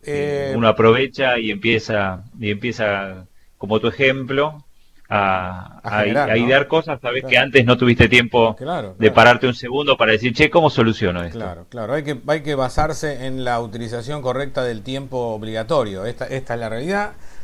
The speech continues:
Speaker 1: esto es lo, es lo que nos toca vivir, así que de alguna manera utilicemos este tiempo para, ya que no podemos físicamente hacer tanto,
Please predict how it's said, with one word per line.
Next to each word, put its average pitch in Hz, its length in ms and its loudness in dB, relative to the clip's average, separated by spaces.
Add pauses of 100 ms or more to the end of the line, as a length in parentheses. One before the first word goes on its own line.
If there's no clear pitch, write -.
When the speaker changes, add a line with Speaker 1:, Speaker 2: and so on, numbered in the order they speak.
(100)
Speaker 1:
esto 127 240 -6
es 131 80 -2
lo, 110 180 -6
es 107 260 -10
lo 113 140 -8
que 110 80 -12
nos 117 220 -8
toca 131 180 -4
vivir, 139 340 -6
así 120 200 -6
que 117 100 -6
de 117 60 -4
alguna 131 180 -6
manera 135 360 -6
utilicemos 117 680 -6
este 123 180 -4
tiempo 139 360 -4
para, 135 340 -2 (440)
ya 135 140 -4
que 131 80 -4
no 123 140 -4
podemos 117 340 -4
físicamente 123 640 -6
hacer 113 240 -2
tanto, 135 480 -4